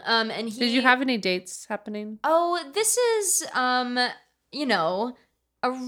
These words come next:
Speaker 1: before, it's, like, late, late eighteen hundred turning
Speaker 2: Okay.
Speaker 1: into the nineteen hundreds.
Speaker 2: Okay, thanks.
Speaker 1: Um, so he goes to Paris and he meets Rodin. He meets Rilke.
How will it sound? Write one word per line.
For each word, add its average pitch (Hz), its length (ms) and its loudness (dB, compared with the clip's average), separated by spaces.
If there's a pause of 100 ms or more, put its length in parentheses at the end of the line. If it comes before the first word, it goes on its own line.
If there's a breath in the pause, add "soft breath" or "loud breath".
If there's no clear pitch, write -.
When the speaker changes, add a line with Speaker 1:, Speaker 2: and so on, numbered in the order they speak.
(100)
Speaker 1:
before, 294 960 0
it's, 269 180 2
like, 339 140 -2
late, 247 460 0
late 233 460 -2 (100)
eighteen 220 320 -6
hundred 202 380 -4
turning 196 260 -2
Speaker 2:
Okay. 190 160 6
Speaker 1:
into - 160 -2
the 175 120 -12
nineteen 170 400 -10
hundreds. 185 640 -4
Speaker 2:
Okay, - 100 -2
thanks. - 260 -20 (160)
Speaker 1:
Um, 202 580 0 (640 soft breath)
so 262 680 0 (800)
he 285 380 -12
goes 294 200 -6
to 440 60 -4
Paris 320 240 -6
and 277 100 -10
he 254 100 -8
meets 233 640 -4
Rodin. 202 720 -8 (360)
He 240 160 -14
meets 208 500 -8
Rilke. 202 340 -4